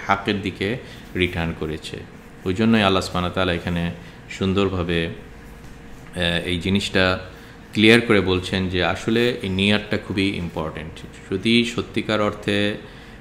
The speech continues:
নিয়াতটা ভালো থাকে যে আমি হককে ফলো করব, তাহলে ইনশাআল্লাহ আল্লাহ সুবহানাহু ওয়া তাআলা হকটা আপনাকে ক্লিয়ার করে দিবেন। এবং, আহ, এই, এই হকটাকে ফলো করতে লাগলে, of course, ডানে বামে এরকম অনেক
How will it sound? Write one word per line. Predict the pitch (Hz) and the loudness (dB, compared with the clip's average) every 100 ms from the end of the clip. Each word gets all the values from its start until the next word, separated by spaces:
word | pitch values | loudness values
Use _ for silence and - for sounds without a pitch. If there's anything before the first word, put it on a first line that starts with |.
| - | -4
নিয়াতটা | 98 101 107 107 - | 4 6 6 4 0
ভালো | 95 95 101 | 0 2 0
থাকে | 104 101 107 | 0 0 0
যে | 98 95 | 0 0
আমি | 92 90 - | 0 -2 -4
হককে | 127 127 - 131 | -4 -4 -2 0
ফলো | 117 101 92 | 2 2 0
করব, | 90 87 90 104 123 - - | 0 -2 -2 -4 -6 -14 -2
তাহলে | 113 123 131 135 - - - - - - - - | 0 4 4 2 -2 -14 -18 -20 -20 -20 -20 -8
ইনশাআল্লাহ | 113 110 - 110 107 104 104 104 104 | -4 -2 0 0 2 2 2 0 -2
আল্লাহ | 98 | -4
সুবহানাহু | 98 98 95 | -4 -6 -2
ওয়া | 98 | -2
তাআলা | 87 | -2
হকটা | - 104 - 110 104 107 - - - - - | -2 -2 -2 2 4 2 -4 -14 -18 -14 -10
আপনাকে | - 98 95 | -6 -6 -4
ক্লিয়ার | 95 110 113 120 | -4 6 8 8
করে | 120 120 | 6 4
দিবেন। | 123 123 143 170 165 - - - | 4 4 2 0 -4 -14 -18 -8
এবং, | - 104 110 107 110 127 - - - - | -4 0 2 4 2 -2 -12 -18 -16 -6
আহ, | 95 92 95 95 92 - - 87 - - | -2 0 0 0 -4 -10 -14 -14 -14 -6
এই, | 98 95 - | -2 -2 -4
এই | 92 87 - | -6 -6 -4
হকটাকে | 131 - - 139 - | -4 -4 -4 0 2
ফলো | 123 117 120 | 2 4 4
করতে | 120 113 123 | 2 0 0
লাগলে, | 117 117 127 | 2 2 0
of | 107 - - | 0 -4 0
course, | 127 127 - - 107 | 2 4 0 -2 2
ডানে | 107 107 110 110 | 4 6 6 4
বামে | 101 101 104 104 | 4 4 4 2
এরকম | 104 101 107 104 | 0 -2 -2 0
অনেক | 127 | 0